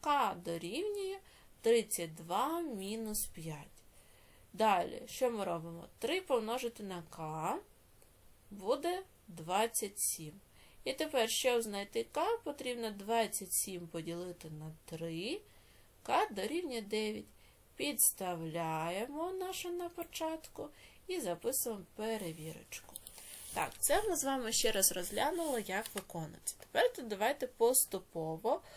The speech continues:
виконаємо наступне. Двадцять шість плюс п поділити на чотири дорівнює тридцять два. Що ми будемо останнє робити? П ділити на чотири. Тому так і записуємо. П поділити на чотири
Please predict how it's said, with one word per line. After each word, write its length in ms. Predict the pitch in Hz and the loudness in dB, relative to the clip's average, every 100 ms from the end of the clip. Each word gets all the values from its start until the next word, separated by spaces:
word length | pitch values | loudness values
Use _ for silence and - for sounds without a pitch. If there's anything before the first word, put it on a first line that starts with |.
| - - - | -18 -18 -8
виконаємо 680 | 190 277 - 294 285 262 | 2 2 2 0 0 -2
наступне. 640 | 247 247 - 165 160 - - - - - - - - | 0 2 2 0 -6 -10 -20 -20 -20 -20 -20 -20 -12
Двадцять 460 | 208 277 302 226 202 | 2 4 6 2 2
шість 300 | - 196 - | 0 0 0
плюс 260 | 170 165 | -2 -2
п 360 | - - 185 160 - | -2 -2 0 -2 -4
поділити 500 | 160 156 165 170 - | -8 -6 -6 -6 -8
на 140 | 151 | -8
чотири 680 | 151 156 156 165 - 302 427 | -8 -10 -10 -4 2 4 4
дорівнює 500 | - 254 185 240 254 | 2 -2 -2 -4 -4
тридцять 440 | 254 220 214 - 180 | -4 -2 0 0 -2
два. 280 | 160 160 - - - - - | -10 -12 -14 -20 -20 -20 -16
Що 220 | - 269 302 | 0 4 4
ми 100 | 339 | 4
будемо 340 | 330 302 294 | 0 2 2
останнє 440 | 285 - 285 277 | 2 4 2 2
робити? 500 | 269 254 254 240 226 226 - | 0 0 0 -4 -6 -8 -6
П 280 | - 202 277 | 2 2 2
ділити 480 | 202 170 190 208 | 0 0 -2 -4
на 140 | 180 175 | -4 -4
чотири. 580 | - 180 - 151 147 - - - - - | -6 -10 -12 -14 -12 -14 -18 -20 -20 -12
Тому 200 | 247 - | -6 -4
так 220 | 330 302 | -2 -2
і 80 | 262 | -2
записуємо. 840 | 233 196 160 156 - - 165 165 - - | -2 -2 -6 -4 -2 -2 -8 -14 -16 -4
П 460 | 202 190 175 170 247 349 - - - - - - - - - - - - | 0 2 4 2 -2 -10 -20 -20 -20 -20 -20 -20 -20 -20 -20 -20 -16 0
поділити 680 | 226 226 262 262 226 - | 0 2 0 2 2 0
на 220 | - 175 - | -6 -4 -4
чотири 880 | - 165 - - 165 165 190 330 | -6 -8 -10 -8 -6 -4 -2 -4